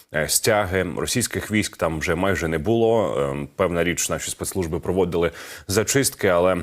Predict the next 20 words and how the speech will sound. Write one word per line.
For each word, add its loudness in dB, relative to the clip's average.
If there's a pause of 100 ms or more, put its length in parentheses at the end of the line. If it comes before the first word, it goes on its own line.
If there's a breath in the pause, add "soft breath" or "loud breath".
справді 0
це 0
визначна 0
дата, 0
я 2
певен, -2
для 0 (760)
усіх 0
українців. 0
Тому -2 (180 loud breath)
саме 0
з 0
півдня 0
сьогодні 0
я 0
пропоную 0
і, -2
е, -2 (340 loud breath)
розпочати. 2
Бо 2